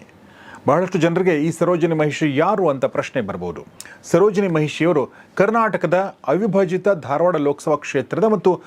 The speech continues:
ರಾಜ್ಯದ ಮೊದಲ ಮಹಿಳಾ ಸಂಸದೆ, ಜೊತೆಗೆ ಒಬ್ಬ ಶಿಕ್ಷಕಿಯಾಗಿದ್ರು, ಲೇಖಕಿಯಾಗಿದ್ರು, ರಾಜಕಾರಣಿ ಮತ್ತು ಕಾನೂನು ತಜ್ಞೆಯೂ ಆಗಿದ್ರು.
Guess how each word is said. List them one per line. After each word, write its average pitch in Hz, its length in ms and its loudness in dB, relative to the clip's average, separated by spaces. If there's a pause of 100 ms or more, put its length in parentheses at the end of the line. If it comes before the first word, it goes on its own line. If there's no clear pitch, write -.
(300)
ರಾಜ್ಯದ 175 400 2
ಮೊದಲ 151 480 0
ಮಹಿಳಾ 127 480 -2
ಸಂಸದೆ, 160 520 -4 (300)
ಜೊತೆಗೆ 175 280 2
ಒಬ್ಬ 143 140 2
ಶಿಕ್ಷಕಿಯಾಗಿದ್ರು, 165 880 0
ಲೇಖಕಿಯಾಗಿದ್ರು, 151 880 0 (300)
ರಾಜಕಾರಣಿ 170 640 0
ಮತ್ತು 165 240 -2
ಕಾನೂನು 180 420 0
ತಜ್ಞೆಯೂ 180 560 2
ಆಗಿದ್ರು. 98 540 -4